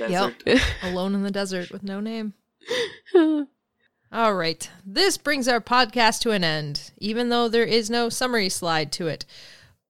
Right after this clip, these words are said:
Speaker 1: Oh well. Thank you for listening to Horse Girls. If you want to know when new episodes are posted or share your observations of this positively academic podcast, follow us on Facebook at Horse Girls Podcast, Twitter and Instagram at Horse Girls Cast,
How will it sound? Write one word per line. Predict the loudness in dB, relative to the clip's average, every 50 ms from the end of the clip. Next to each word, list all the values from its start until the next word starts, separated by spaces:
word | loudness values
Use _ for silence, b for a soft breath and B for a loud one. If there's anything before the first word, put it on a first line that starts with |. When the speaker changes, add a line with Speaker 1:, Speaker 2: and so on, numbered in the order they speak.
| _ _ 0
Speaker 1:
Oh | 2 2 4
well. | 4 4 4 2 0 -2 b b b b b -2
Thank | -2 0 2 2
you | 0
for | 2 2
listening | 2 4 4 4 6 6
to | 6
Horse | 6 6 6 6 4 2
Girls. | 2 4 4 6 4 4 0 0 -2
If | 0 2
you | 2
want | 2 4 4
to | 4
know | 4 6
when | 6 4
new | 4 2 2
episodes | 2 0 0 -2 -2 -2 -2
are | -4 -6
posted | -6 -6 -6 -6 -4 -4 -6 -6 -4
or | -4 -4 -4
share | -2 0 0 0
your | 0 0 0
observations | 0 -2 -2 -2 -2 0 0 2 2 0 0 0
of | 0 0
this | -2 -6 -6
positively | -6 -4 0 0 0 0 -2 -6 -6 -6 -4 -4 -4 -4 -4
academic | -4 -4 -4 -4 -4 -2 -2 -2 -2 -2 -4
podcast, | -8 -6 -6 -6 -4 -2 -4 -4 -4 -4 -4
follow | 0 2 2 2 4 2 0
us | -2 -2 -4
on | -2 -2 -2 -2 -4 _ _ -2
Facebook | 0 0 0 0 0 -4 -4 -4 -2
at | 2 2 2 2 2
Horse | 2 0 0 0
Girls | -2 -6 -6 -4
Podcast, | -4 -4 -4 -2 -2 -4 -2 -4 -6 -8 -12
Twitter | -14 -6 -4 -2 -2 0
and | -2 -2
Instagram | -2 -4 -4 -4 -2 -2 0 0 -2 -2 2 2
at | 4 4 2 2
Horse | 0 -2 -2 -2
Girls | -6 -8 -8 -8
Cast, | -8 -8 -8 -8 -10